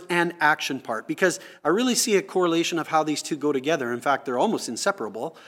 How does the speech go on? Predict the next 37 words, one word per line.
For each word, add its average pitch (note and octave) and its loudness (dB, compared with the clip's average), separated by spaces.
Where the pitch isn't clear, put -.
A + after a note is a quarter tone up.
that C3+ 4
what D#3 2
you D3+ -4
say D#3 2
with D3 -2
your C3 0
mouth D#3+ 4
and B2 -2
what C3+ -4
you C3 -4
do C#3+ 0
in C3 0
your B2 -2
life, D#3 2
that, C#3+ 0
that - -16
it's C#3 -6
telling D3 0
the C#3+ 0
truth E3 -2
or C3+ 0
telling C3 -4
a C#3 2
lie. D#3 4
Um, C3+ 6
and F3+ 4
so F3+ 6
I'm G3 6
gonna A#3 4
kinda G3 8
weave E3+ 2
those D#3+ 4
two C#3 0
together. C3+ -2
Um, D#3+ 6
what's G3 4
interesting B3+ 4